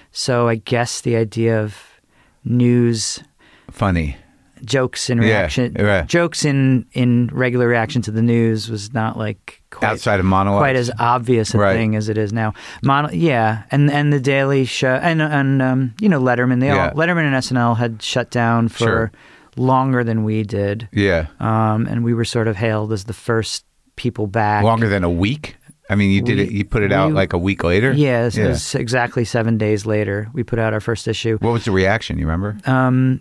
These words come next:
Speaker 1: we, I still have, like, a stack of po-, we were nervous, but we got a stack of incredibly, you know,
Speaker 2: Thank you.
Speaker 1: really moving, beautiful. Yeah, saying,
Speaker 2: Yeah.
Speaker 1: "This is the first," I mean, exactly what we'd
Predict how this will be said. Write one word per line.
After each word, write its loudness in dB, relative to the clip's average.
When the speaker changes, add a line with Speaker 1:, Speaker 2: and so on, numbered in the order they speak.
Speaker 1:
we, 0
I 0
still -2
have, 0
like, -2
a -4
stack -2
of -6
po-, -2
we 2
were 4
nervous, 0
but -2
we -2
got -2
a -2
stack -2
of -4
incredibly, -2
you 0
know, 0
Speaker 2:
Thank 0
you. -2
Speaker 1:
really 2
moving, 0
beautiful. -2
Yeah, 2
saying, 2
Speaker 2:
Yeah. 2
Speaker 1:
"This -4
is -6
the -6
first," -4
I -8
mean, 2
exactly -2
what -2
we'd -2